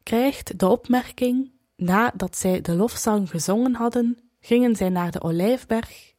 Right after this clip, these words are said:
meer betekenis. Zij impliceert dat zij direct na het zingen van de lofzang weggingen, zonder van de vierde beker te drinken,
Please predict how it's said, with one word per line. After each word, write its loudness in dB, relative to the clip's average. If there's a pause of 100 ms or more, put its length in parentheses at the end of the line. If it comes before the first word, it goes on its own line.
meer 4
betekenis. -4 (540)
Zij 0
impliceert 0
dat -2
zij -2
direct -6
na -2
het -4
zingen 0
van 0
de 0
lofzang -2
weggingen, -6 (920)
zonder 4
van 4
de 0
vierde 0
beker 2
te -4
drinken, -6